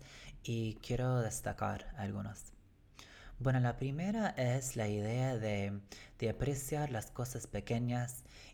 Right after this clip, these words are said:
y del proceso de tener capaz sueños más chiquitos. A veces uno piensa que un sueño tiene que, de ser, no sé, ser muy exitoso y de ser, no sé, un músico famoso,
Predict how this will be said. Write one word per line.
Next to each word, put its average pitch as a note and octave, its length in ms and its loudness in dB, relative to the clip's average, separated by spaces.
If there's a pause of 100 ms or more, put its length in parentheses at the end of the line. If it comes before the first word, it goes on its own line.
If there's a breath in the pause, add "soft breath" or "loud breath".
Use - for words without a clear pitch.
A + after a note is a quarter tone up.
(120)
y A#2+ 400 2
del A2 540 0
proceso C#3+ 680 0
de A#2 120 2
tener A#2+ 360 0
capaz E3 320 0
sueños C3 540 2
más A2+ 260 -4
chiquitos. - 760 -6 (580 loud breath)
A B2 100 4
veces C3+ 280 2
uno C#3 240 2
piensa A2+ 720 2
que G2+ 240 0
un G2+ 120 0
sueño G#2+ 560 0
tiene G#2+ 320 -2
que, A2 200 -4 (240)
de A2 140 0
ser, A2 460 0 (280 loud breath)
no A2 80 -2
sé, G2+ 460 -4
ser A#2 240 -4
muy B2+ 240 2
exitoso B2 840 2
y A2 80 2
de G#2 140 0
ser, G#2+ 320 -2 (320 loud breath)
no A2+ 140 0
sé, G#2 320 2
un G#2+ 140 2
músico A#2+ 380 2
famoso, A#2+ 1000 4